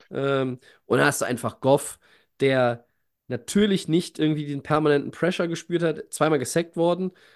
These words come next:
ähm, aber er hat auch dann wieder einfach clean gespielt, zwei Touchdowns, kein Pick, äh, auch kein Fumble. Ähm, das hat er gegen die Rams schon gemacht und das war ja etwas, was in der zweiten Saisonhälfte in der Regular Season immer ein Problem war.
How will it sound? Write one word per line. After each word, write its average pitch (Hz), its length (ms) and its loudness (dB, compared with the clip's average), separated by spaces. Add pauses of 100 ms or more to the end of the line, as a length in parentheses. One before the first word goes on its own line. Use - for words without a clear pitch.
(180)
ähm, 139 580 -4
aber 120 160 -4
er 120 60 0
hat 135 120 -4
auch 131 140 -4
dann 127 160 -4
wieder 127 180 -4
einfach 120 320 -6
clean 151 340 -4
gespielt, 135 560 -6
zwei 135 200 -2
Touchdowns, 127 500 -6
kein 131 300 -4
Pick, - 360 -8 (440)
äh, 127 160 -4
auch - 180 -4
kein 127 180 -2
Fumble. 143 600 2 (380)
Ähm, 123 420 -2
das 123 160 -6
hat 143 100 -4
er 143 80 -2
gegen 131 160 -4
die 123 60 -2
Rams 131 280 0
schon 156 160 -2
gemacht 139 320 -2
und 127 60 -8
das 120 160 -8
war 131 120 0
ja 127 100 -2
etwas, 127 320 -6
was 127 140 -4
in 131 280 -4
der 120 220 -2
zweiten 147 340 -4
Saisonhälfte 117 680 -2
in 110 40 -6
der 113 100 -2
Regular 113 220 -4
Season 156 320 -8
immer 123 140 -6
ein 110 60 -8
Problem 160 480 -6
war. 73 240 -12